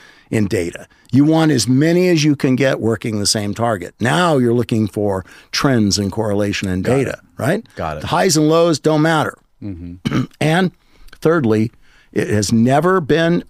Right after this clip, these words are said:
Speaker 1: nor was it ever intended to be, a standalone endeavor, remote viewing. It was used as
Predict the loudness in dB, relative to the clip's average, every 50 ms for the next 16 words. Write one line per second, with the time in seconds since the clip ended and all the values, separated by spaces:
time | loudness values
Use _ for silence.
0 | -4 -2 0 2 2 0 0 2 2 2 2 2 0 -2 -2 -2 -2 0 0 2
1 | 0 0 0 0 0 0 0 0 0 -2 -4 -4 -2 -2 -2 0 -2 -2 -2 -4
2 | -4 -2 -2 -4 -4 -4 -4 -4 -4 -4 -6 -6 -8 -8 -8 -8 -8 -8 -10 -12
3 | -14 -14 _ -4 -2 -2 -2 -2 -4 -8 -10 -12 -14 -16 -20 -20 -20 -20 -20 -20
4 | -20 -20 -8 -4 -2 0 2 2 2 2 2 2 2 2 2 2 2 0 0 0
5 | -2 -4